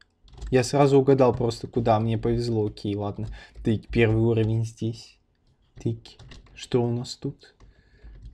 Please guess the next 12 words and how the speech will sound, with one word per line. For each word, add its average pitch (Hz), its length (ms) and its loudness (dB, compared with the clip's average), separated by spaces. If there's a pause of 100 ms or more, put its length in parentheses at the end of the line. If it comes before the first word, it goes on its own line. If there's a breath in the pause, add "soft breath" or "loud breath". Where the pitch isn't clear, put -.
(500)
Ага, 120 360 0
вот 120 280 -2
вода, 117 320 4
но 139 180 4
это 139 180 0
не 135 140 2
она, 123 420 -2
это 104 180 -8
же 107 140 -4
не 110 160 -2
она, 101 380 -4
ну. 95 320 -8